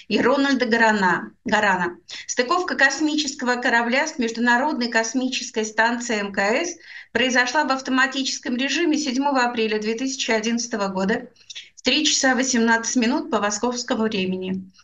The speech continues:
Андрей Бонисе-, Борисенко стал двухсотым космонавтом, посетившим М К С с тысяча девятьсот девяносто девятого года. Второй полет начался на корабле Союз М С ноль два девятнадцатого октября две тысячи шестнадцатого года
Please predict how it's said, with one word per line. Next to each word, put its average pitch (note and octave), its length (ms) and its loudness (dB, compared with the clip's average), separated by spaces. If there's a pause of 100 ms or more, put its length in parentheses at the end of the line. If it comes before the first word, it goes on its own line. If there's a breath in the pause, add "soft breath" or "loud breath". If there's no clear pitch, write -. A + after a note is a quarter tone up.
(140 loud breath)
Андрей G#3+ 320 2
Бонисе-, A#3 500 2
Борисенко B3+ 540 2
стал B3+ 320 2
двухсотым B3 680 0
космонавтом, G#3+ 880 -2 (300 loud breath)
посетившим C4 680 2
М G#3+ 180 2
К G3+ 220 4
С C#4 260 -2 (100)
с - 140 -10
тысяча C4+ 400 0
девятьсот G#3+ 480 -2
девяносто A3 480 0
девятого G3+ 480 -2
года. F#3 440 -4 (1000 loud breath)
Второй C#4 400 2
полет E4 300 4
начался D#4 480 2
на C4+ 100 2
корабле C4 460 2
Союз C4 400 2
М A3+ 160 0
С B3+ 160 -2
ноль A#3 180 -4
два G3+ 300 0
девятнадцатого G#3+ 720 -2
октября A#3 420 0
две A#3 160 0
тысячи A#3+ 400 0
шестнадцатого A3+ 720 0
года A#3+ 480 -2